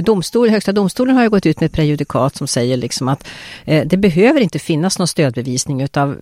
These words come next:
målsägandens berättelse kan bära fram till en fällande dom, bara den.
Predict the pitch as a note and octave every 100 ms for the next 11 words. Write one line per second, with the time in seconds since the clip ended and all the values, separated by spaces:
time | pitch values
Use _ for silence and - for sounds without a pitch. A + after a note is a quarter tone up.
0 | D#3 D#3 E3+ D#3 - G3 F3 D#3 C#3 D3
1 | C#3 - C#3 - C#3 D3+ C#3 C#3+ - _
2 | _ _ D3+ C3+ - D#3+ D#3+ C3+ C3+ C3
3 | C3+ B2+ - B2 - A#2+ A#2 B2+ B2+ B2
4 | A2+ A#2+ C#3+ G3 G#2